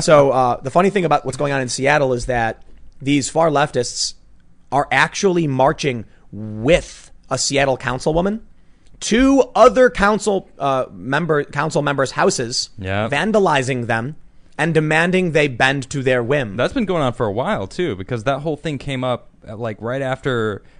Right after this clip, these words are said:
Speaker 1: Chaz?
Speaker 2: right as Chaz was kind of being deconstructed, um,
Speaker 1: Because they went
Speaker 2: she was,
Speaker 1: to
Speaker 2: she was trying to, like, bring charges against that other,
Speaker 1: Yep.
Speaker 2: uh, councilwoman because she was like, she, I mean, the, her address was private information,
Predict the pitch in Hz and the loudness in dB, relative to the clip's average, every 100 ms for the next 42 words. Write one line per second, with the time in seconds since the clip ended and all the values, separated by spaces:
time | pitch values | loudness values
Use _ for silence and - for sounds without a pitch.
0 | - - 117 110 127 147 151 131 - 147 | -20 -10 -6 -4 -2 0 0 -4 -6 -6
1 | 131 120 120 - 127 113 101 120 104 110 | -4 -4 -6 -6 -6 -6 -6 -6 -6 -6
2 | 117 - 135 135 - 113 101 92 - - | -8 -6 -4 -4 -4 -6 -6 -8 -14 -20
3 | - - 110 101 98 151 127 131 127 139 | -16 -6 -2 0 2 2 2 2 2 0
4 | 175 143 113 123 170 147 175 156 131 117 | 0 -2 -4 -6 -8 -6 -4 -2 -4 -6
5 | - - 127 113 - 131 117 139 151 147 | -14 -6 -4 -4 -4 -4 -4 -4 -2 -2
6 | 110 101 110 104 117 101 110 113 104 101 | -6 -6 -6 -6 -4 -4 -4 -4 -4 -4
7 | - 165 90 - 135 175 117 98 92 82 | -2 -2 -4 -6 -6 -4 -4 -4 -6 -8
8 | 87 - - 127 135 120 - 123 113 110 | -10 -12 -8 -4 -4 -4 -6 -6 -6 -4
9 | 104 101 - 120 110 - - - 113 110 | -6 -8 -14 -12 -12 -14 -20 -12 -8 -6
10 | 104 98 - 95 123 120 107 123 127 110 | -4 -4 -6 -8 -2 -2 0 -2 -2 -6
11 | 104 - 120 110 101 147 - 110 151 - | -8 -4 -2 -2 -4 -6 -6 -4 -4 -6
12 | 90 | -10